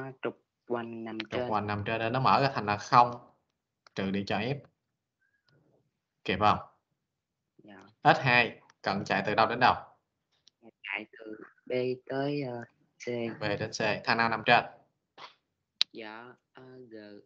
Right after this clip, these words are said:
Speaker 1: ủa, F X nằm
Speaker 2: F X
Speaker 1: trên.
Speaker 2: nằm trên nên nó là F trừ đi không.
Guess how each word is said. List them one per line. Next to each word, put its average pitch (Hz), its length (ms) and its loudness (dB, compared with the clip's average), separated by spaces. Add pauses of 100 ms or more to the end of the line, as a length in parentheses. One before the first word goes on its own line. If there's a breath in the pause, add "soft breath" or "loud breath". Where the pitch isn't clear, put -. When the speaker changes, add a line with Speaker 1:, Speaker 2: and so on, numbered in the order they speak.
(120)
Speaker 1:
ủa, 117 80 -4 (540)
F 156 180 -8
X 180 200 -10
nằm 104 120 -10
Speaker 2:
F 113 200 -4
X - 40 -14
Speaker 1:
trên. 127 180 0
Speaker 2:
nằm 101 180 0
trên 107 260 -2
nên 110 140 -4
nó 120 80 -4
là 113 80 -2
F 117 300 -2
trừ 98 140 0
đi 104 120 -4
không. 104 220 2